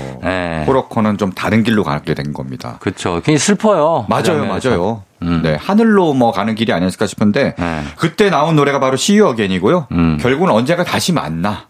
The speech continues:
Speaker 1: 그쵸.
Speaker 2: 나중에 뭐 하늘에서든 어디든
Speaker 1: 음.
Speaker 2: 행복한 곳에서 다시 만나라는 메시지를 담은 노래여서
Speaker 1: 음.
Speaker 2: 좀 울컥하고 좀 찡했던 그런 기억이 납니다.
Speaker 1: 맞습니다.
Speaker 2: 네.
Speaker 1: 그래서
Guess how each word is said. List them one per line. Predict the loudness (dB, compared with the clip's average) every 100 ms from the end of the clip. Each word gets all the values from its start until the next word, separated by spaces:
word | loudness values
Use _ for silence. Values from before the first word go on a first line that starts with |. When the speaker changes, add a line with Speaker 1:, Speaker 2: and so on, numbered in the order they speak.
| -14
Speaker 1:
그쵸. | -12 -8 -6
Speaker 2:
나중에 | -6 -6 -4
뭐 | -2
하늘에서든 | -2 -2 0 -2 -4 -10 -6 -6
어디든 | -4 -6 -6 -6 -4
Speaker 1:
음. | 0 2 4 2
Speaker 2:
행복한 | 0 -2 -2 0
곳에서 | 0 0 -4
다시 | -4 -4 -2
만나라는 | -2 0 0 0 -2 -4 -6 -20 _ -4
메시지를 | -2 0 0 -2
담은 | 0 0 0
노래여서 | 0 0 0 0 -4 -4
Speaker 1:
음. | 0 0 -2
Speaker 2:
좀 | -4 -2
울컥하고 | -2 -2 -6 -6 -4
좀 | -4 -6
찡했던 | -4 -2 0 0 -6 -8 _
그런 | -4 -4
기억이 | -4 -8
납니다. | -8 -10 -12 -6
Speaker 1:
맞습니다. | -6 -2 -2 0 -2 -2
Speaker 2:
네. |
Speaker 1:
그래서 | -2 -2 0 -2 -2